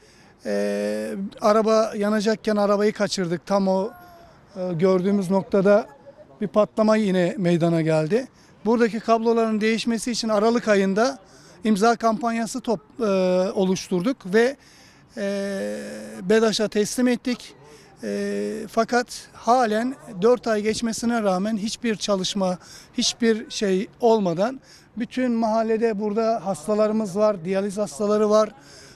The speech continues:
Yani bu işin bir an evvel çözülmesi için yetkililere sesleniyoruz. Yani burada, e, çözüm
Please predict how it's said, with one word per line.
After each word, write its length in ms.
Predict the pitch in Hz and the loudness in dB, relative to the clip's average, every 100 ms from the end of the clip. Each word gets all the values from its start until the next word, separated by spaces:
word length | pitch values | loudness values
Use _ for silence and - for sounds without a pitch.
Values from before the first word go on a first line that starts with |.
| - - | -12 -4
Yani 280 | 202 233 | -2 0
bu 140 | 202 247 | 0 0
işin 280 | - 254 233 | 0 0 0
bir 60 | |
an 160 | 247 247 | 2 0
evvel 300 | 240 233 220 | 0 0 -2
çözülmesi 600 | - 208 233 240 233 240 | -2 0 2 0 0 -4
için 180 | - 240 | -2 0
yetkililere 580 | 226 - 233 233 247 | -2 -2 -2 0 0
sesleniyoruz. 760 | 240 240 - 240 233 214 156 156 | -2 -2 -2 0 2 0 -2 -2
Yani 280 | 202 208 214 | 0 0 -2
burada, 340 | 220 226 226 - - - - - | 0 0 0 -6 -20 -20 -20 -14
e, 480 | 214 202 202 202 196 - | -4 -2 -2 -2 -6 -4
çözüm 560 | 202 190 240 247 233 | 0 2 2 2 -2